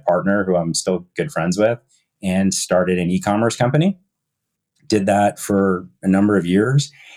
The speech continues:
And when I was getting ready to sell it, I really seriously considered kind of moving to the West Coast and just going all in on technology and, and leaving the investment world behind.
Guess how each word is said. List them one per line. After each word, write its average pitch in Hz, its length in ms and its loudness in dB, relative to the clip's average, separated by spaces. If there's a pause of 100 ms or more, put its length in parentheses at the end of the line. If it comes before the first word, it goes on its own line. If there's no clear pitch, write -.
(120)
And 101 340 2
when 107 200 2
I 117 120 4
was 113 140 2
getting 117 260 0
ready 113 260 2
to - 80 2
sell - 360 0
it, 185 340 0 (380)
I 117 40 0
really 110 680 2
seriously 110 540 2
considered 98 760 0 (160)
kind 95 140 2
of 87 100 -2
moving 101 320 4
to 101 60 4
the 98 80 4
West 98 240 2
Coast 131 400 0
and 90 180 2
just - 280 -2 (340)
going 101 240 2
all 101 240 4
in 104 120 2
on 98 140 4
technology 107 680 2
and, 98 120 2
and 90 280 0
leaving 95 320 2
the 95 80 2
investment 90 400 0
world 90 180 -2
behind. 98 480 0